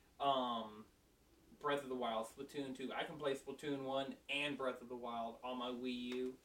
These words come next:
and be perfectly fine. And I could probably buy a gamepad. They're looking like they're coming down in price s-, again, because it seems like more people are selling their Wii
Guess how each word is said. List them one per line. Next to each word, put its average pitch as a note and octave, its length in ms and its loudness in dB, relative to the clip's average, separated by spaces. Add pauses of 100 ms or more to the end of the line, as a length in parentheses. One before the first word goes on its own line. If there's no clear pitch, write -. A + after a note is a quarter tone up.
(340)
and C3 80 -8
be B2+ 80 0
perfectly - 540 -4
fine. A2+ 220 -4
And A#2 100 -4
I B2 40 -4
could B2+ 160 -8
probably B2+ 260 2
buy A#2 180 2
a A2 80 -2
gamepad. B2+ 720 -2 (320)
They're D3 160 6
looking D#3+ 460 2
like C#3+ 300 0
they're C3 140 0
coming B2+ 320 -2
down A2+ 260 -2
in A2+ 120 -8
price - 160 -10 (760)
s-, - 220 -14 (100)
again, A#2 520 -2 (100)
because C3 280 0
it A#2 140 -8
seems C3+ 200 -4
like A#2+ 180 -2
more B2+ 180 0
people B2+ 300 -6
are A2+ 80 -4
selling C#3+ 460 0
their D3+ 140 0
Wii D3 220 -4